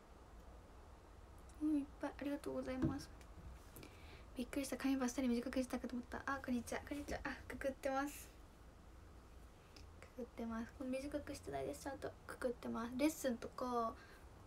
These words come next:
あの、ダンスしてもらうとか、そういうのはこういう髪型でいつもやってます。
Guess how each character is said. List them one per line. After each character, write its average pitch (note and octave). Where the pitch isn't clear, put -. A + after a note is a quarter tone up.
あ A3
の、 G#3+
ダ A#3+
ン B3+
ス A#3+
し -
て -
も A3
ら G#3+
う A3
と -
か、 -
そ D4
う C#4+
い C#4
う C4+
の B3
は C4+
こ C4
う B3
い A#3
う -
髪 A#3+
型 A#3+
で A#3
い A3+
つ -
も A3
や G3
っ -
て A3+
ま G#3+
す。 -